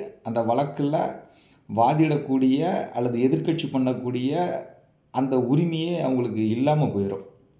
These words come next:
நிறைய ஃப்ராடு தனமும் இதுல நடக்குது. இதை பத்தி தெரிஞ்சுக்கணும்னா நாம இந்த வழக்கு தீர்ப்பை பத்தி கம்ப்ளீட்டா தெரிஞ்சுக்கிடணும். நான் ஒரு ஸ்டோரி மாதிரி உங்களுக்கு நான் சொல்றேன், உங்களுக்கு ஈஸியாக புரியும்.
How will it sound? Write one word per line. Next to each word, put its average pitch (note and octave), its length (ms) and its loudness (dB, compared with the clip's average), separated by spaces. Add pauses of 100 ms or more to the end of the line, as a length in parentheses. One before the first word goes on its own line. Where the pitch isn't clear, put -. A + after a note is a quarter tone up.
நிறைய B2+ 340 0
ஃப்ராடு C#3+ 480 2
தனமும் B2+ 560 -2
இதுல G#2+ 280 -2
நடக்குது. G2 640 -6 (1600)
இதை B2+ 300 -2
பத்தி C3+ 280 2
தெரிஞ்சுக்கணும்னா C3 880 2 (380)
நாம A#2+ 340 2
இந்த B2 360 0
வழக்கு A2+ 440 -4
தீர்ப்பை C3+ 340 -2
பத்தி A2+ 640 -6 (280)
கம்ப்ளீட்டா B2+ 400 0
தெரிஞ்சுக்கிடணும். G#2+ 680 -2
நான் A2+ 200 -2
ஒரு G2+ 160 0
ஸ்டோரி D#3 580 0
மாதிரி B2 360 0
உங்களுக்கு G2+ 420 -2
நான் F2+ 180 -8
சொல்றேன், G#2+ 500 -2
உங்களுக்கு G2 360 -4
ஈஸியாக G2+ 500 -4
புரியும். - 360 -12